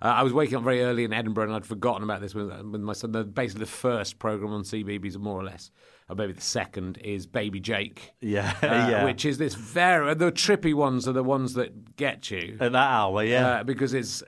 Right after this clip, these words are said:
Speaker 1: 'cause you're up early and you'd had no sleep, and then suddenly this talking ba-,
Speaker 2: I know.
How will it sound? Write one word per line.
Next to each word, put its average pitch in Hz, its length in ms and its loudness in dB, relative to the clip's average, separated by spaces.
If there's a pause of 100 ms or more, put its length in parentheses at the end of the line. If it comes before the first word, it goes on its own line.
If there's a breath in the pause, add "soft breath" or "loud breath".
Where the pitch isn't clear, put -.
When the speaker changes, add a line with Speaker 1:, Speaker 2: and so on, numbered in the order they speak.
(160)
Speaker 1:
'cause 120 180 -2
you're 143 180 4
up 151 180 0
early 127 400 2
and 113 120 -2
you'd 113 220 -4 (340)
had 127 160 -4
no 123 200 0
sleep, 120 280 -2
and 110 80 -4
then 113 120 -2
suddenly 113 500 -2
this 107 360 -8 (400)
talking 120 460 -2
ba-, 120 240 -2 (220 loud breath)
Speaker 2:
I 113 100 -2
know. 101 120 -6